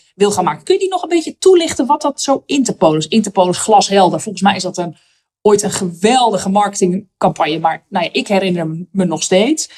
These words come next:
Maar kun je daar nog eens iets meer over vertellen, over die ambitie in combinatie met die klantbeloftes?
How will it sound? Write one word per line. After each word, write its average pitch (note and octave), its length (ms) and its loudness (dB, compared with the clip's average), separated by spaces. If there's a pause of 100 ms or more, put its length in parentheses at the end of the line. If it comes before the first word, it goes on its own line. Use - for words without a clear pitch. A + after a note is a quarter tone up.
(360)
Maar C#4 100 -4
kun A4+ 100 0
je A4 60 -2
daar G4+ 100 4
nog G4 80 0
eens G4 160 -8
iets E4+ 120 -2
meer F4+ 200 -2
over D#4 240 -6
vertellen, C4+ 400 0
over G3 200 0
die G3 200 -2 (220)
ambitie D4+ 440 0
in C4 80 -6
combinatie C4 560 -4
met A3+ 100 -4
die A3 80 -14
klantbeloftes? D#3 880 -4